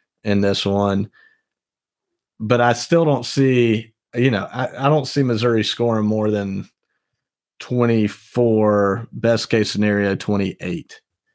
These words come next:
Uh, and I do think Georgia scores thirty-five to forty-two.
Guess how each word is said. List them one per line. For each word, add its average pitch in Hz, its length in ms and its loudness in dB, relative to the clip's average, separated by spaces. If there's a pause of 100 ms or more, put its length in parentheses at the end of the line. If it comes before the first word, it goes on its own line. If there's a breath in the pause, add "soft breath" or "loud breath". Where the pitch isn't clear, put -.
(580)
Uh, 95 360 0
and 101 160 -2
I 107 120 2
do 107 200 2
think 107 300 -2
Georgia 101 300 -4
scores 98 560 -4
thirty-five 92 540 -4
to 87 40 -12
forty-two. - 520 -12